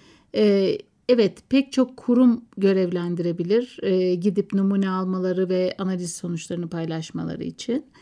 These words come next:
E, ama o sonuçları takip etmesi ve gene gıda işletmelerini de denetleyip, e, rastgele aynı zamanda bu denetimleri yapanları denetlemesi gerekiyor. Ve artı diyelim, e,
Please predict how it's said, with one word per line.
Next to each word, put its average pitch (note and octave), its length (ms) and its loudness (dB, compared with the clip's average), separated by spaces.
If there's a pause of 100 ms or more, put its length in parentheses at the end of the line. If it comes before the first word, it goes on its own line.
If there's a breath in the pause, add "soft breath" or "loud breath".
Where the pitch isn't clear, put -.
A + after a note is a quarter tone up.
(380 soft breath)
E, G#3+ 260 2
ama A#3+ 240 2
o - 300 4 (300)
sonuçları A#3+ 720 2
takip G3 380 -2
etmesi G#3+ 640 0 (840 soft breath)
ve A3+ 140 6
gene C4 540 2
gıda A3+ 360 0
işletmelerini A3 1120 0 (160)
de G3 220 2
denetleyip, G3 680 2 (460)
e, G#3+ 60 6 (360)
rastgele G3+ 520 -2
aynı C4 340 4
zamanda A#3 480 0
bu A3 100 -4
denetimleri A#3 580 2
yapanları F#3+ 560 0
denetlemesi - 600 -6
gerekiyor. - 580 -8 (640 soft breath)
Ve C4+ 140 4
artı E4 500 2 (720)
diyelim, C#4 420 4
e, A#3 120 -2